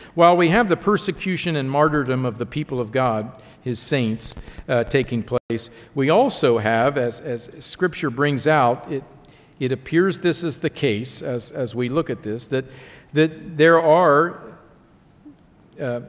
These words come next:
a group of God's people that are also protected and nourished during this time. That the people of God, there are people of God that are protected from this dragon, from this, this beast power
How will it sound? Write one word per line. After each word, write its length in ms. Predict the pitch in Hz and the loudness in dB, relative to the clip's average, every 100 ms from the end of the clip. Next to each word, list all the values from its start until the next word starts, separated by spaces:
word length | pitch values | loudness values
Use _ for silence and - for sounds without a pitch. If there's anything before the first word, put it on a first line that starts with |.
| - - - _ | -18 -20 -20 _
a 120 | 151 | -6
group 340 | 127 120 180 175 | -2 2 2 4
of 180 | 151 113 | 0 2
God's 360 | 143 147 143 | 4 4 0
people 400 | - 160 151 151 | -4 -6 -4 -2
that 180 | 143 143 | 0 2
are 180 | 143 139 | 4 4
also 640 | 170 214 - 131 127 135 - - - | 4 4 2 2 2 -2 -12 -20 -6
protected 680 | 165 - 175 170 175 170 165 | -6 -2 0 0 0 -2 -2
and 320 | 175 151 143 | -4 -2 0
nourished 640 | 170 214 110 113 - - - - _ | 0 0 -2 -4 -8 -12 -20 -20 _
during 360 | 127 143 135 120 | -4 -2 0 -2
this 200 | 113 - | -4 -6
time. 460 | - 110 95 90 - - _ | -4 -4 -6 -12 -18 -20 _
That 140 | 139 | -6
the 100 | 131 | -4
people 400 | - - 160 170 | -6 -6 -6 -2
of 120 | 175 143 | -2 0
God, 320 | 135 127 131 | 2 2 0
there 180 | 135 127 | 0 2
are 160 | 143 | 0
people 500 | 151 - - 165 160 | 0 -6 -10 -8 -4
of 120 | 156 | -4
God 260 | 135 127 131 | 0 0 0
that 100 | 131 | 0
are 200 | 123 139 | 2 0
protected 760 | 131 143 139 - 196 - 127 127 | -2 -4 -4 -2 -2 -2 -6 -6
from 460 | - 190 240 180 - - - - - | 0 2 2 -2 -8 -20 -20 -14 -10
this 180 | 123 - | -8 -8
dragon, 640 | 110 110 117 113 135 175 - - - | -4 -2 -2 -2 -4 -6 -10 -16 -6
from 460 | - 180 202 175 151 | 2 2 2 0 -2
this, 240 | 135 123 | -2 -2
this 340 | - 135 127 - | -6 -8 -8 -8
beast 420 | - 139 143 - | -10 -8 -6 -10
power 480 | - 135 127 139 147 | -4 0 2 2 -2